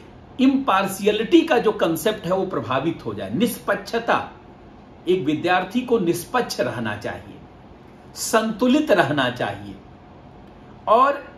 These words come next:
एक मौलिक विचार उसके अंदर विकसित होना चाहिए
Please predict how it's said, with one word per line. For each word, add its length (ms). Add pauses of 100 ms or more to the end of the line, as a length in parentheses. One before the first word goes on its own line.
(680)
एक 220
मौलिक 600
विचार 520
उसके 300
अंदर 200
विकसित 500
होना 320
चाहिए 580